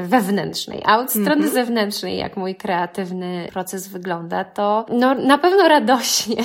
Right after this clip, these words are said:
Speaker 1: <laughs> bo to, co robię, sprawia mi dużo radości, a tak jak na wstępie wspomniałam, no jakby jedną z takich, e, rzeczy, którą się zajmuję, no to wyszukiwanie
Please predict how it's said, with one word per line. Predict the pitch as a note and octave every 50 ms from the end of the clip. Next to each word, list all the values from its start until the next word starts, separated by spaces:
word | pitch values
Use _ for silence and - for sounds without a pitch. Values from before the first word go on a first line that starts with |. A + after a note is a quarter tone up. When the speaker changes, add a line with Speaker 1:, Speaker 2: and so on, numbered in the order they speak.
| A#3 G#3
Speaker 1:
<laughs> | - G#3+
bo | G#3 G#3+ G#3+ G#3+
to, | G#3+ - - A3+ G#3
co | G#3+ - A#3 G#3+
robię, | G#3 G3 F#3 F3+ F#3+ F#3+
sprawia | F#3+ - - F#3+ F3+ F3 F3 F3
mi | F3+ F3 E3+
dużo | - F3 F3 F#3 F3+
radości, | F3 F3 F3 E3+ E3+ E3 E3 - - - - E3+ -
a | - - F3 E3+
tak | - F3 - -
jak | F3 E3+ F3 - -
na | - F#3+ F#3
wstępie | F#3 - - - F3+ F3+ F3+ F3+ F3
wspomniałam, | - - - F#3 F#3 F3+ F3 F3 F3 F3 F3 F3
no | F3 F3+
jakby | F3 F3 F3+ F3 F3+
jedną | F3 F3+ F3 F3+ F3+ F3+
z | F3 F3+
takich, | - F3+ - - E3+ F3 - -
e, | - F#3+ F#3+ F#3
rzeczy, | F3+ G3+ G3+ G3+ G#3
którą | - - - G3 F#3 F#3
się | F3+ G3+ F#3+
zajmuję, | F#3 F#3+ F3+ F#3 G3+ G#3+ G#3+ G3+
no | G3 F#3+
to | F#3 F#3 G3+ F3+ F3+ F3+ F3+ F3+ - F3 E3+ E3 E3+
wyszukiwanie | F3 G3 A#3 - - A3 A3+ - A3+ G3 F#3+ G#3+ G#3 G3+ G3+ F#3+ F#3 F#3 F#3 F#3+ F#3 -